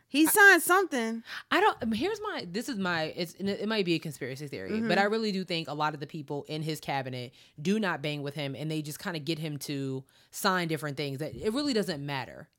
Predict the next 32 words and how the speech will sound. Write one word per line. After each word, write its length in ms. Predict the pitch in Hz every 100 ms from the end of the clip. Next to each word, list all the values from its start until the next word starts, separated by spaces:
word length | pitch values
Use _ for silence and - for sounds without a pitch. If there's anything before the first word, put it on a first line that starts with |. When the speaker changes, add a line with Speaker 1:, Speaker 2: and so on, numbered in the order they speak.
| -
Speaker 2:
especially 340 | 202 294 262
this 260 | 185 214 214
late 220 | 175 170
in 80 | 147
the 80 | 147
game. 180 | 139 113 - - -
Speaker 1:
<laughs> 300 | 240 180 208
Right. 360 | 202 190 156 143
Speaker 2:
You 80 | 220
know 20 |
what 60 | 233
I'm 20 |
saying? 220 | 240 208
If 80 | 175
you 140 | 196 269
wanted 300 | 254 214 170
to 180 | 196
do 0 |
this, 640 | 180 170 165 254 202 180 - _ _
<clears throat> 180 | _
you 100 | 175
know, 120 | 170 160
in 80 |
two 120 | - 196
thousand 280 | 165 151
seventeen, 560 | 147 151 151 196 175 165
fine, 280 | 160 165 139
but 120 | 147
you're 240 | 180 277
on 160 | 269 269
your 100 | 247
way 240 | 233 233